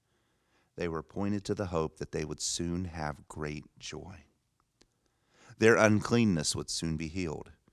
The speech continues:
A true and better sacrifice would be offered for them on their behalf. So that they would no longer be on the outside looking in with God or his people. This Jesus came to heal them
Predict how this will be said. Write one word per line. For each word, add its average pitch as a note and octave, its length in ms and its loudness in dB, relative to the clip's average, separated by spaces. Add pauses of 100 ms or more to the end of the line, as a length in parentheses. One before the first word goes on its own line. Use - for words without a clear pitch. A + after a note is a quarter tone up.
(520)
A G2+ 100 6
true B2 440 4
and G2+ 160 6
better G2+ 220 4
sacrifice E2+ 720 0
would D#2+ 120 -8
be E2+ 160 -6
offered E2 480 -2
for F2 180 -8
them D#2+ 380 -2 (280)
on B2+ 180 0
their D3 180 2
behalf. B2 580 -4 (1300)
So F#2 200 -2
that E2 100 -6
they G2+ 120 2
would F2 160 0
no F#2+ 160 2
longer F2 340 2
be F2 140 -2
on E2 100 0
the E2 120 0
outside E2+ 580 -2
looking D#2 360 -4
in D2+ 280 -4
with C#2 160 -10
God C#2+ 440 -10 (720)
or D2+ 180 -8
his D2 180 -10
people. - 480 -16 (800)
This A2+ 260 2
Jesus C3+ 520 -4
came F2 300 -6
to - 60 -8
heal A#2 400 0
them D#2+ 300 -6